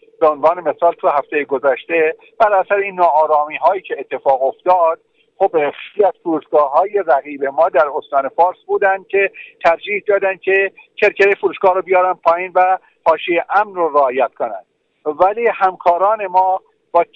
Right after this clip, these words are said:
کمال دقت و ادب و احترام، اه، پذیرای مشتریا بودن و حتی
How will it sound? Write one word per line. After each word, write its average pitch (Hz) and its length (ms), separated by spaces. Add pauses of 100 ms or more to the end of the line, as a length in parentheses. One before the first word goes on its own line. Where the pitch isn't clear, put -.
کمال 202 420
دقت 180 580 (140)
و 185 240 (160)
ادب 185 320
و 170 80 (100)
احترام، 165 520 (320)
اه، 139 360
پذیرای 160 680
مشتریا 160 540
بودن 147 400 (400)
و 156 240 (240)
حتی 202 240